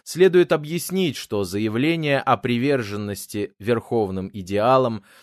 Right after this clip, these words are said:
душевное, эмоциональное и духовное осознание божественного сознания —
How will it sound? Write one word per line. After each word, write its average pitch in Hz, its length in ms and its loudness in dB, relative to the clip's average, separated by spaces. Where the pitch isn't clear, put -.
душевное, 147 840 0
эмоциональное 120 1120 -2
и 131 180 -6
духовное 110 840 0
осознание 110 840 -2
божественного 92 800 -6
сознания — 139 720 -4